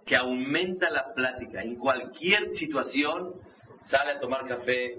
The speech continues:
sale a comer, sale a vacilar, muchas veces es necesario, por educación, contestar, no ser cerrado, hablar una palabra, ser prudente. Cada quien tiene que tratar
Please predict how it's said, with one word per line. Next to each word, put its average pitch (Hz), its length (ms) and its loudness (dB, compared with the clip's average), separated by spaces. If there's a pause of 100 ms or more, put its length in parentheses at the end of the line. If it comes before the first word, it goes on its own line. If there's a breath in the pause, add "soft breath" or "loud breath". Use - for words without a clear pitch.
(140)
sale 123 220 2
a 120 60 -4
comer, 123 460 -2
sale 123 220 0
a 123 40 -2
vacilar, 123 760 -2
muchas 202 420 -4
veces 180 240 6
es 151 200 -4
necesario, 127 680 0 (920)
por 113 140 2
educación, 120 800 0
contestar, 120 760 2 (880)
no 160 140 2
ser 135 240 0
cerrado, 120 640 0
hablar 123 180 0
una 117 180 -2
palabra, 120 640 -2 (280 loud breath)
ser 180 180 4
prudente. 139 760 0 (140)
Cada 196 380 2
quien 170 400 -2
tiene 160 180 0
que 147 100 0
tratar 113 540 -2